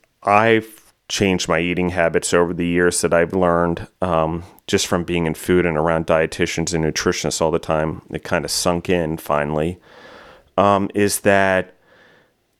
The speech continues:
it's the most basic way we can start to take care of ourselves.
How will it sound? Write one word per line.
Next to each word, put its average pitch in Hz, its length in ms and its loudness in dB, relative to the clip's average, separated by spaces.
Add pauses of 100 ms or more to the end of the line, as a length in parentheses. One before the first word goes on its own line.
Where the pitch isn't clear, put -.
it's - 220 0
the 117 100 2
most 110 380 2
basic 101 500 0
way 90 260 2
we 90 140 -2
can 90 140 -4
start 85 300 0
to - 100 -10
take 80 240 -6
care 87 220 4
of 87 100 0
ourselves. 57 720 0